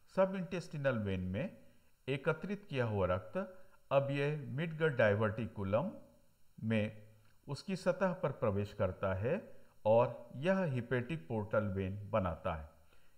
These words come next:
यह हिपेटिक पोर्टल वेन हिपेटिक वेन के रूप में मिडगट डाइवर्टिकुलम की सतह से बाहर निकलकर स्वतंत्र होती है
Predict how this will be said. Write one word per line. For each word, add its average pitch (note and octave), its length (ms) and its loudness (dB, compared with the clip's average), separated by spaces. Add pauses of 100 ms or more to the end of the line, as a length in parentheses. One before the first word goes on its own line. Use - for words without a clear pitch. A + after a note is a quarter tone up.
(100)
यह E3 180 0
हिपेटिक E3+ 580 -2
पोर्टल B2 380 0
वेन G2 360 -2 (1000)
हिपेटिक D3+ 680 -4 (1000)
वेन C#3+ 300 4
के F3 180 -2
रूप G#2+ 280 -2
में G#2 440 -2 (720)
मिडगट D#3 440 0
डाइवर्टिकुलम C3+ 880 4
की C#3+ 180 -6
सतह A2+ 400 0
से A2+ 520 -4
बाहर A2 400 0
निकलकर G2+ 500 0
स्वतंत्र C#3+ 540 -4
होती G2 380 -4
है G2 340 -4